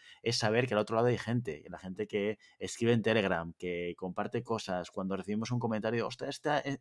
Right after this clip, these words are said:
entrevista ha estado muy bien, me ha encantado". Eso es gasolina para estar todos los días aquí. Porque hay días que estamos arriba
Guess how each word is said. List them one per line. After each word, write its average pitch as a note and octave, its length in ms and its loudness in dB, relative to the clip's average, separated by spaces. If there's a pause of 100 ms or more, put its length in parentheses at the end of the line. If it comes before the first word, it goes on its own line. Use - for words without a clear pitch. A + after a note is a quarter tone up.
entrevista C3+ 440 -2
ha - 20 0
estado C3+ 280 2
muy A#2+ 160 -2
bien, B2 120 0
me B2 80 0
ha C3+ 40 -2
encantado". A#2+ 560 0 (340)
Eso G#2+ 220 -2
es C3+ 60 0
gasolina A#2+ 640 4
para G2+ 120 -2
estar G#2+ 200 -4
todos G2+ 140 0
los F#2 100 0
días F#2+ 120 -6
aquí. F2 280 -12 (280)
Porque G#2 300 2
hay D3 100 8
días A2 420 4
que - 80 -4
estamos B2 360 -2
arriba C3 480 2